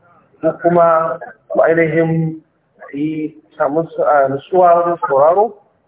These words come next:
Ina roƙon Allah maɗaukakin sarki ya albarka a abin da malam zai fassara mana. Ah, in mun tafi da shi ne,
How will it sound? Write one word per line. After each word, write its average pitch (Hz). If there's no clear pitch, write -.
Ina 196
roƙon 160
Allah 160
maɗaukakin 143
sarki 143
ya -
albarka 139
a 123
abin 147
da 139
malam 135
zai 131
fassara 127
mana. 120
Ah, -
in 175
mun 190
tafi -
da -
shi 160
ne, 139